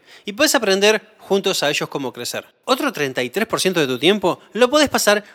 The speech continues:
con otros que están en un nivel más arriba, o diez niveles más arriba, ¿no? Personas de quienes podrías aprender,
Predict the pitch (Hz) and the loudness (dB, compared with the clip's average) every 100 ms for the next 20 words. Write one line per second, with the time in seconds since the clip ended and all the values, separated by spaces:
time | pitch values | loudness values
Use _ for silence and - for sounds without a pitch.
0 | _ - 220 262 247 190 226 247 208 294 | _ 0 0 2 0 0 0 0 -2 0
1 | 302 269 262 226 214 233 208 123 - _ | 2 2 0 0 0 0 -2 -2 -6 _
2 | - 139 165 139 123 120 123 117 113 135 | -4 2 2 2 0 -4 -8 -8 -8 -8
3 | 233 _ - _ _ _ - 220 285 269 | -10 _ -20 _ _ _ -8 -4 0 2
4 | 190 180 202 190 - 143 156 277 285 - | 0 0 -2 -2 0 0 2 2 2 2
5 | - 127 123 120 | -4 -6 -4 -6